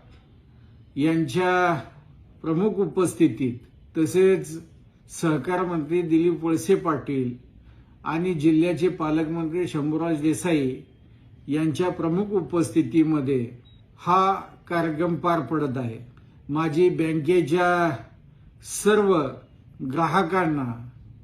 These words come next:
ठेवीदारांना, खातेदारांना, तसेच सर्व विविध कार्यकारी सोसायटीच्या सभासदांना आणि या जिल्ह्यातील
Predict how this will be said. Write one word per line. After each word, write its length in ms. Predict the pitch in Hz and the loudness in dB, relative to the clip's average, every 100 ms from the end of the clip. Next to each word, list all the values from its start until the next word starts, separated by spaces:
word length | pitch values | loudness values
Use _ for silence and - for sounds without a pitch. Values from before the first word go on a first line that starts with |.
| - - - - - - - - - | -20 -20 -20 -20 -20 -20 -20 -20 0
ठेवीदारांना, 880 | 160 170 202 185 170 160 139 131 117 127 - - - - - - | 4 4 4 2 2 0 -2 -4 -8 -14 -20 -20 -20 -20 -20 -20
खातेदारांना, 920 | - 147 135 202 196 170 165 143 127 120 - - - - - - | -8 -4 2 2 4 2 0 0 -4 -8 -14 -20 -20 -20 -12 -2
तसेच 520 | 175 - 202 156 123 - - - - - - | 2 8 8 6 0 -14 -20 -20 -20 -20 -4
सर्व 400 | 190 208 208 220 214 196 - - - - - - - - - - 135 | 0 2 2 0 0 -6 -12 -20 -20 -20 -20 -20 -20 -20 -20 -12 0
विविध 340 | 156 180 185 | 2 4 4
कार्यकारी 720 | 196 190 170 156 170 170 175 | 2 2 0 0 0 0 0
सोसायटीच्या 1000 | - 160 - 165 160 165 170 131 170 170 160 | 0 -2 0 0 0 2 2 2 0 0 -2
सभासदांना 920 | - 151 175 - 170 156 147 139 120 - - - - - - - | -4 -2 -2 0 0 0 0 -2 -4 -8 -16 -20 -20 -20 -16 -6
आणि 360 | 156 180 190 180 | -2 0 2 2
या 160 | 180 | 0
जिल्ह्यातील 680 | 151 160 151 165 147 175 | 2 2 4 2 0 0